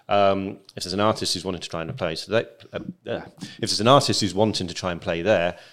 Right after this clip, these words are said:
Sound City are promoting a link that basically that they click the application button and that asks them to create an account,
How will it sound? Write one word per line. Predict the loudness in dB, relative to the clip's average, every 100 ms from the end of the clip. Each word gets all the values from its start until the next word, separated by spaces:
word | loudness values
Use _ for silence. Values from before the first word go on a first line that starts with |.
| _ _
Sound | -4 -2
City | 0 0 -2
are |
promoting | -6 -6 -6 -8
a | -8
link | -8 -8 -14 _ _ _ _ _ _
that | -8 -8 _
basically | -4 -4 -4 -6
that | -6
they | -8
click | -8 -6 -6
the | -4
application | -4 -4 -8 -8 -6 -6
button | -6 -6 -8 -10 -16 _ _ _
and | -4 -2
that | -2
asks | -2 -4
them | -4
to | -6
create | -6
an | -6
account, | -6 -6 -4 -6